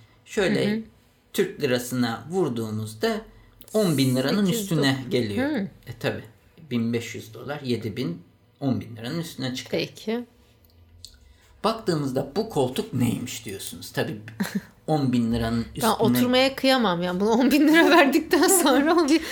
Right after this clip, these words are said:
Speaker 2: salonda baş köşeye koyarım. <laughs>
Speaker 1: Ya da böyle eve tur düzenlemen falan lazım.
Speaker 2: <laughs>
Speaker 1: Türkiye'ye gelir mi onu da bilmiyorum. Hani böyle bir koltuğu Türkiye'ye getirip sa-, satın alan olur. Yani bu para
Speaker 2: Ya,
Speaker 1: olan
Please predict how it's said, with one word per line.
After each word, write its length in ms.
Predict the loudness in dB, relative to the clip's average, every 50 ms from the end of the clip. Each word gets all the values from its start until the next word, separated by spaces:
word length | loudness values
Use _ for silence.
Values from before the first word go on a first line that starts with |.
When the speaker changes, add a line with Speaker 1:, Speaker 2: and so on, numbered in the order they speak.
| -10 -4
Speaker 2:
salonda 540 | 0 4 6 6 8 8 8 8 6 6 6
baş 220 | 6 6 4 4
köşeye 500 | 4 4 4 4 4 4 4 2 2 2
koyarım. 400 | 2 4 4 6 6 4 4 2 2
<laughs> 40 | 4 4 4 2 0 -6 -12 -12 -14 -14 -14 -12 -2 0
Speaker 1:
Ya 160 | 2 2 2
da 100 | 0 0
böyle 320 | 0 0 0 0 -2 0 2
eve 300 | 2 4 4 2 0 0
tur 220 | 0 0 2 4
düzenlemen 640 | 4 2 2 2 -2 -2 -2 -2 -2 0 0 0 0
falan 440 | 2 2 2 4 4 4 4 4 4
lazım. 380 | 4 2 2 0 0 0 -2 -4 -4 -6
Speaker 2:
<laughs> 160 | -10 -20 -12
Speaker 1:
Türkiye'ye 260 | 0 2 2 2 4
gelir 240 | 4 2 2 2 0
mi 120 | -2 -2
onu 220 | -2 -2 -2 0 0
da 100 | 0 0
bilmiyorum. 440 | 0 -4 -4 -4 -6 -6 -8 -8 -8
Hani 220 | -6 -6 -4 -2 -2
böyle 260 | 0 0 0 -2 -4
bir 100 | -6 -6
koltuğu 420 | -2 -2 -2 -2 -2 -6 -6 -6
Türkiye'ye 400 | -6 -10 -12 -6 -2 -2 -2 0
getirip 380 | -2 -6 -6 -4 -4 -2 -2 -4 -4 -10 -14 -16 -16 -14 -8 -6 -6 -6 -6 -8 -18 -18 -14
sa-, 320 | -12 -12 -12 -10 -10 -8
satın 320 | -4 -4 -4 -4 -2 -2
alan 240 | 0 0 0 0 0 0
olur. 260 | 0 0 0 -2 -4 -6 -8 -6
Yani 320 | -4 -4 -4 -4 -6 -8
bu 220 | -8 -8 -8 -8 -4
para 140 | -2 0 2
Speaker 2:
Ya, 140 | 2 0 0
Speaker 1:
olan 240 | 0 0 2 2